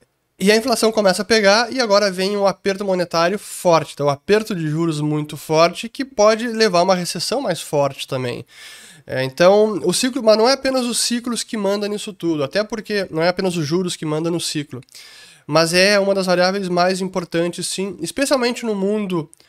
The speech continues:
moderno, onde os bancos centrais manipulam as taxas de juros.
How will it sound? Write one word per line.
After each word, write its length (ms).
moderno, 840
onde 300
os 80
bancos 440
centrais 840
manipulam 800
as 160
taxas 320
de 120
juros. 400